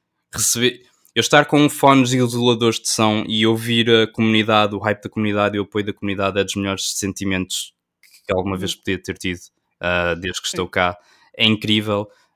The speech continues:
Speaker 1: Ah, um desses momentos foi quando consegui fazer top oito con-,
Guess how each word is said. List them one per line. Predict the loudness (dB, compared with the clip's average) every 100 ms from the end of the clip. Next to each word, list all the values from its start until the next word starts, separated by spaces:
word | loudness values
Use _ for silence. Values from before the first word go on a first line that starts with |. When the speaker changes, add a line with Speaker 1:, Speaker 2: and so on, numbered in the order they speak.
| -4
Speaker 1:
Ah, | 2 6 6 6 6 2
um | 0
desses | 0 0 0
momentos | 0 0 -2
foi | -4 -4
quando | -4 -6 -4 -4 -4 -2 -4 -6
consegui | -8 -12 -12
fazer | -6 -6 -2
top | -4 -2 -4
oito | -4 -6
con-, | -8 -8